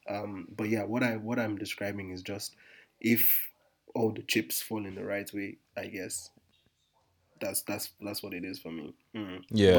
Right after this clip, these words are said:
Speaker 1: But what I was saying before was that
Speaker 2: May-, may-,
Speaker 1: even
Speaker 2: another,
Speaker 1: to,
Speaker 2: another,
Speaker 1: to
Speaker 2: another,
Speaker 1: contribute
Speaker 2: go on,
Speaker 1: to
Speaker 2: sorry.
Speaker 1: why, to, to justify why it's such a dream in so easily just throwing out, "Oh,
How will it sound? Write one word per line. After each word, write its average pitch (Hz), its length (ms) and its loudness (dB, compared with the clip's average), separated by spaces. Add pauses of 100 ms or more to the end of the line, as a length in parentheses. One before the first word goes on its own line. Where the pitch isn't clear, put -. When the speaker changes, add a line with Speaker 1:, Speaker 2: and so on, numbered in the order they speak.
(120)
Speaker 1:
But 107 80 -2
what 151 160 10
I 156 80 10
was 120 220 4
saying 139 260 8
before 117 320 2
was 101 160 -6
that 101 240 -4
Speaker 2:
May-, 123 160 12
may-, 135 160 12
Speaker 1:
even - 220 12
Speaker 2:
another, 143 180 12
Speaker 1:
to, 127 60 12
Speaker 2:
another, 135 220 12
Speaker 1:
to 110 60 6
Speaker 2:
another, 127 240 12
Speaker 1:
contribute 120 280 2
Speaker 2:
go 117 100 12
on, 101 100 12
Speaker 1:
to 98 60 0
Speaker 2:
sorry. 95 200 8
Speaker 1:
why, 113 360 0 (800)
to, 113 200 2
to - 160 0
justify 123 500 2
why 120 240 6
it's - 280 0
such - 260 2
a 107 120 0
dream 110 560 -4 (680)
in 104 240 2
so - 180 6
easily 117 720 6
just 110 360 -4
throwing 107 300 -2
out, 101 320 -6 (420)
"Oh, 101 480 0